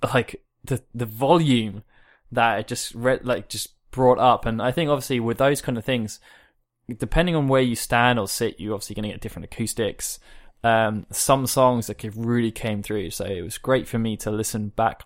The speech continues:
afterwards to see how they'd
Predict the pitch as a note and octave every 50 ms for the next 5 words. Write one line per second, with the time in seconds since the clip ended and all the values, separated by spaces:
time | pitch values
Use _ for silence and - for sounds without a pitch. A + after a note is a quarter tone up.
0 | _ - G#2 A2+ A#2 - - - D3 C#3+ E3 F3+ - - - - - - _ _
1 | _ _ - - - - - _ _ - - B2 - - C3 B2 A2+ - B2 A#2
2 | A2+ A2+ A2+ A2 A2 G#2 -